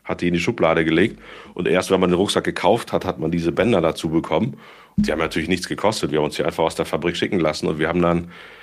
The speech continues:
äh, keine An-, Autogrammkartenanfragen bekommen, aber eben Anfragen nach diesen Benzeln und da saßen tatsächlich, saß da eine Person und hat den ganzen Tag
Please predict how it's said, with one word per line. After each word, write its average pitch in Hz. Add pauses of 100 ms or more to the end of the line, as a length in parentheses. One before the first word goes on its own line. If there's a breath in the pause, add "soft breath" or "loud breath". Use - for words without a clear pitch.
(220 loud breath)
äh, 85
keine 82
An-, -
Autogrammkartenanfragen 92
bekommen, 90
aber 87
eben 87
Anfragen 90
nach 85
diesen 87
Benzeln 92
und 92
da 78
saßen 80
tatsächlich, 87 (500 loud breath)
saß 85
da 82
eine 92
Person 87
und 90
hat 87
den 82
ganzen 76
Tag 92